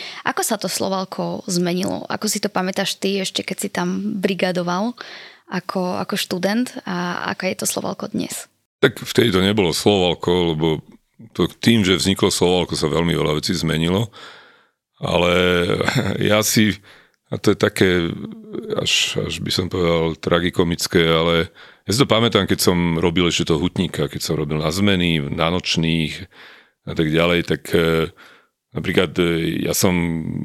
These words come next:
Speaker 2: odlieval kov spôsobom, že som mal v krátkych rukávoch žiadne okuliare, žiadne rukavice, možno rukavice, hej, lebo to pálilo, ale žiadna príľba, e, kraťasy.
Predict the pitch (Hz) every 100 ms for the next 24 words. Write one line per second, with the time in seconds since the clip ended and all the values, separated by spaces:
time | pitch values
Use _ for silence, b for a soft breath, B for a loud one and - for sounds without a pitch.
0 | - - 104 101 98 92 87 78 - 92
1 | 95 95 90 - 87 - 90 85 82 73
2 | 95 80 76 - - 85 82 - 82 82
3 | - 87 80 71 80 85 87 82 - 82
4 | 82 78 82 80 92 82 - 82 80 -
5 | 82 85 82 85 95 87 82 82 82 80
6 | 78 78 B B B B B 85 - 87
7 | 90 90 87 82 82 82 76 b _ -
8 | 98 95 101 - 90 90 87 85 76 73
9 | B 82 82 80 73 73 - - - -
10 | 90 90 98 - 90 78